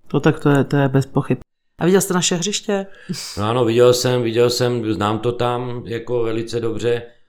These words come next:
Speaker 2: Slyšel jsem dokonce, že, eh, má se nějak rekonstruovat, má se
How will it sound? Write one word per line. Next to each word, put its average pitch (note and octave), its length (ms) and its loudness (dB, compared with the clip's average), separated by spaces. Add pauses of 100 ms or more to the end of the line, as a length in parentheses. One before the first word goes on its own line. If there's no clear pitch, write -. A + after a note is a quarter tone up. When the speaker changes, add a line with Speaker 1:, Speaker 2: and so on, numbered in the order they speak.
Speaker 2:
Slyšel A2 440 -4
jsem A#2+ 180 -6
dokonce, A#2 520 -6
že, A2 340 -6 (540)
eh, G#2+ 720 -4
má G#2+ 220 0
se A#2 180 0
nějak A2 300 0
rekonstruovat, A#2+ 1000 0
má G#2 240 0
se G#2 380 2